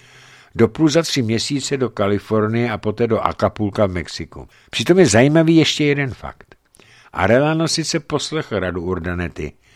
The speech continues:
ale ten s tím přitom na palubě vůbec nevyl. Zůstal raději u oficiálního velitele expedice a Arellano si odplul v podstatě z rozporu, v rozporu s příkazy velitele. Velitel expedice de Legazpi za ním vyslal loď San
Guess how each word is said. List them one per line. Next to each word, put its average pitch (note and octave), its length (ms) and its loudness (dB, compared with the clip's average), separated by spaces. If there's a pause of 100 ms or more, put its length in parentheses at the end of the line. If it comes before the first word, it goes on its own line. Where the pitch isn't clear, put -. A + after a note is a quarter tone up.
(260)
ale F2 160 -2
ten C3 200 2
s - 80 -4
tím D3+ 160 0
přitom B2+ 340 -4
na G#2+ 100 0
palubě B2+ 380 4
vůbec B2 380 2
nevyl. D#2 520 -2 (640)
Zůstal B2 480 2
raději A2+ 360 6
u A2+ 120 -2
oficiálního C3 920 0
velitele A#2+ 380 0
expedice F2+ 760 -6 (520)
a E2 100 -2
Arellano C3+ 680 2
si - 180 -2
odplul A2 680 0
v - 120 -14
podstatě D#3+ 640 -2
z - 120 -4
rozporu, C#3 760 2 (360)
v G#2 100 -2
rozporu C#3 480 2
s C3 60 -2
příkazy C#3+ 520 -2
velitele. D3 540 -2 (240)
Velitel D3+ 400 0
expedice C3 640 -4
de F2 140 -2
Legazpi A#2+ 540 -2
za G2 160 -2
ním C#3 240 0
vyslal D3+ 400 -2
loď D3+ 160 -2
San D#3 240 -2